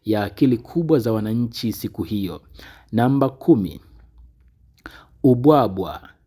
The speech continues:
Si unajua tena kuna watu duniani wameumbwa kusaidia jamii na kupinga dhuluma tu?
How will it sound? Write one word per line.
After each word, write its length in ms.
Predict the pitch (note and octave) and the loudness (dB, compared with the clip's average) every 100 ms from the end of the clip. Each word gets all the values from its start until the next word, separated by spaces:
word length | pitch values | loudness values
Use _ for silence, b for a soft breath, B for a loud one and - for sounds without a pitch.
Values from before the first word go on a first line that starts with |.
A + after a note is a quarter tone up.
| _ _ _ b b b - | _ _ _ b b b -10
Si 200 | - D3+ | 4 6
unajua 480 | D3+ D#3 D3+ F3 E3 | 6 2 0 0 2
tena 280 | E3 D#3+ D3 | 2 0 -2
kuna 260 | - B2+ | -4 -2
watu 300 | B2 C3+ C3 | 0 -2 -2
duniani 540 | B2 A#2 A2+ B2 C3 B2+ | -2 0 0 0 0 2
wameumbwa 720 | A#2 A2 A2 B2 C3+ C3+ B2+ | 2 0 2 2 2 0 -4
kusaidia 540 | A#2+ A2+ A2 A2 B2+ A#2 | -4 -6 -2 0 0 0
jamii 640 | A2+ G#2+ C3 E3+ A#2+ - - | -2 -2 0 0 -2 -4 -10
na 100 | G#2 | -10
kupinga 720 | - A2 - C3+ C3 B2 A2 | -6 -6 0 2 2 0 -4
dhuluma 400 | F#2+ B2+ C3+ G#2+ | -2 -2 -2 -4
tu? 380 | - D#3 C#3 G2+ | -2 0 2 0